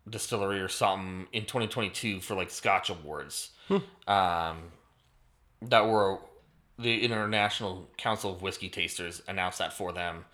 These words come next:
Speaker 1: at the end of last year, uh, early this year for those awards. Um, and those awards were a lot for, you know, for all the products that they have. Um,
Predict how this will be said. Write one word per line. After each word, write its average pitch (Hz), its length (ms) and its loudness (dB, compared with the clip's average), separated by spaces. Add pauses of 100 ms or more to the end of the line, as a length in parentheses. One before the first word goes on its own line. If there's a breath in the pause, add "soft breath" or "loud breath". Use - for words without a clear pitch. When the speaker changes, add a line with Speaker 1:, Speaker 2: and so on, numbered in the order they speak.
(300 loud breath)
Speaker 1:
at 90 160 0
the 101 100 -2
end 95 180 -2
of 87 60 -4
last 87 380 -2
year, 85 420 -6
uh, 85 320 -4
early 98 280 0
this 87 280 -6
year 80 140 -10
for - 120 -10
those 90 200 -8
awards. 87 640 -6 (600 loud breath)
Um, 87 580 -10 (220)
and 131 120 2
those 123 140 4
awards 110 340 0
were 104 140 4
a 101 40 4
lot 110 300 10
for, 120 180 -2
you 117 80 0
know, 98 100 0
for 92 160 -2
all 95 160 6
the 95 60 -2
products 92 320 4
that 101 120 -6
they 98 80 0
have. 95 500 0
Um, 85 440 0